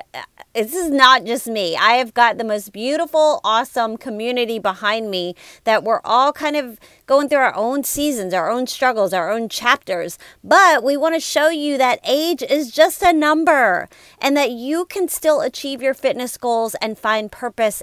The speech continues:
in your journey. So many people, when I first started on this journey, they wouldn't actually verbalize it. They wouldn't say it. But after speaking to them, asking questions, kind of pulling, pulling teeth sometimes, I know people don't like to be vulnerable about things that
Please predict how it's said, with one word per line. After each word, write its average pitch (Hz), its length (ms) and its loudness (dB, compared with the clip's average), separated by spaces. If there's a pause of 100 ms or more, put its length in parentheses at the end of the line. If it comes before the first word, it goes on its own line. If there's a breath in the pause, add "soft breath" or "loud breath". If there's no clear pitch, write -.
in 214 220 -8
your 208 160 -4
journey. 170 640 -10 (340 loud breath)
So 285 420 -2
many 254 300 -4
people, 226 380 -6
when 214 120 -4
I 202 80 -6
first 208 260 -6
started 196 320 -4
on 190 160 -4
this 185 180 -10
journey, 285 420 0 (100)
they 233 240 0
wouldn't 294 420 0 (160)
actually 226 440 -2
verbalize 180 600 -2
it. 180 120 -10
They 196 140 -4
wouldn't 277 380 0
say 196 420 -2
it. - 160 -10
But 208 240 -2
after 240 520 0
speaking 226 640 -8
to 233 120 -8
them, 202 300 -2
asking 226 460 -2
questions, 214 580 -4
kind 320 220 -4
of 339 100 -4
pulling, 277 520 0 (300 loud breath)
pulling 285 340 -2
teeth 240 380 -6
sometimes, 175 840 -6 (480 loud breath)
I 330 160 2
know 185 400 0
people 359 260 -6
don't 440 160 -6
like 285 180 -4
to 302 80 -8
be 269 140 -4
vulnerable 214 580 -2
about 185 320 -2
things 190 300 -8
that 180 240 -4